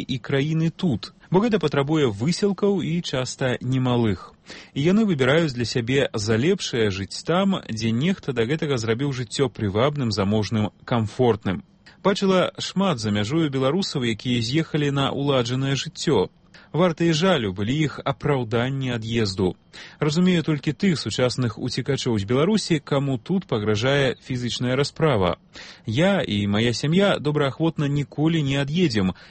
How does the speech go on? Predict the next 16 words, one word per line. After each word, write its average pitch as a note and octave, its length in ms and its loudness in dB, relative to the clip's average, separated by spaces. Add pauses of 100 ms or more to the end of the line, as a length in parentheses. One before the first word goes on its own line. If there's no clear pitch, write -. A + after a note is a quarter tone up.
толькі G3 320 -2
калі D3 180 2
пад - 220 -2
прымусам, E3+ 720 0 (200)
хоць D#3+ 220 -4
мелі F#3+ 220 2
шмат D#3+ 400 -4
цікавых B2+ 380 0
прапановаў, C#3+ 680 2
на G2 180 0
якія A#2+ 260 -2
заўсёды B2 600 0
я A#2 240 -4
адказвала: G#2 720 0 (240)
«З B2 120 -6
Беларусі B2 760 0